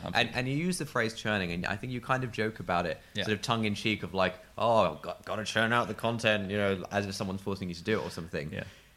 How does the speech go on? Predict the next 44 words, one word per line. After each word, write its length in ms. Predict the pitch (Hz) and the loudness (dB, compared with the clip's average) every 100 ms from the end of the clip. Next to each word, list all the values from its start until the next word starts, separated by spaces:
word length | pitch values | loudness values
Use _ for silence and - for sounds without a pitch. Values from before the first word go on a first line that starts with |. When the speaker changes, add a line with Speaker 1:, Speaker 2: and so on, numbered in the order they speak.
| _ - | _ 2
Speaker 1:
And 120 | 117 | 4
I'm 140 | 123 | 6
always 280 | 147 160 160 | 4 2 2
trying 220 | - 131 | 2 2
to 80 | 120 | 4
tell 160 | 127 120 | 4 4
you 120 | 113 | 2
to, 100 | 110 | 0
like, 260 | 101 98 95 - - - - - | 2 2 0 -16 -20 -20 -14 -4
read 300 | 117 139 131 | 0 0 2
more 180 | 135 131 | 2 4
random 320 | 123 127 120 | 4 4 0
P 180 | 127 113 | -2 2
D 160 | 110 | 4
Fs, 360 | 107 110 - - | 6 4 0 -6
read 240 | 110 127 127 | -4 -2 0
more 160 | 117 | 0
books 320 | 107 120 92 | 2 2 4
that 140 | 117 110 | 4 6
aren't 160 | 110 | 4
on 160 | 110 113 | 2 -2
Kindle, 480 | - 113 110 110 104 | 0 0 2 2 2
that 160 | 101 | 2
haven't 240 | 101 110 104 | 2 0 0
been 140 | 104 | 2
recommended 560 | 107 107 110 107 104 98 | 2 2 2 2 0 0
by 180 | 101 98 | 2 4
Gary 320 | 98 101 107 | 4 6 8
Vee 220 | 90 85 | 8 8
or 60 | 101 | 4
Speaker 2:
<laughs> 20 | |
Speaker 1:
Tim 220 | - 107 98 | 0 -2 2
Ferriss 320 | 107 101 98 | 2 2 0
and 120 | 90 | -6
stuff. 300 | - 85 78 - - - - - | 0 0 0 -8 -16 -20 -20 -8
And, 380 | 107 117 117 113 - | 0 2 2 -2 0
and 140 | 120 | 4
then 160 | 139 165 | 6 4
you 120 | 160 | 2
say 400 | - 131 123 113 | 4 4 6 2
this 240 | 104 110 | 0 -4
thing 260 | - 117 113 | 2 2 4
of, 120 | 104 | 4
like, 340 | 101 98 98 | 4 4 2